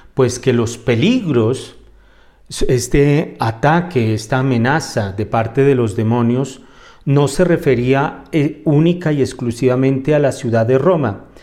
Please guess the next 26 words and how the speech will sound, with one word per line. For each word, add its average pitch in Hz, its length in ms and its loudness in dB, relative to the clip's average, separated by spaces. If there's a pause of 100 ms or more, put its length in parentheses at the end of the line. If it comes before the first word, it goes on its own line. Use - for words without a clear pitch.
(160)
sino 120 400 -2
que 123 140 -2
abarcaba 131 960 -2
a 131 140 -2
la 113 160 -2
Iglesia 120 640 -2
Universal, 117 920 -6 (480)
y 127 100 -2
que 123 140 0
por 120 220 0
esa 131 260 2
razón 143 540 -2 (320)
el 120 180 0
Papa 123 320 -2
había 123 320 -2
pedido 123 480 0 (460)
que 113 500 -2 (840)
se - 260 -4
incluyera 117 720 -2 (500)
al 117 300 0
mundo 131 640 0 (180)
en 120 180 -2
la 104 140 0
oración, 107 560 -4 (400)
y 131 160 2
no 127 640 0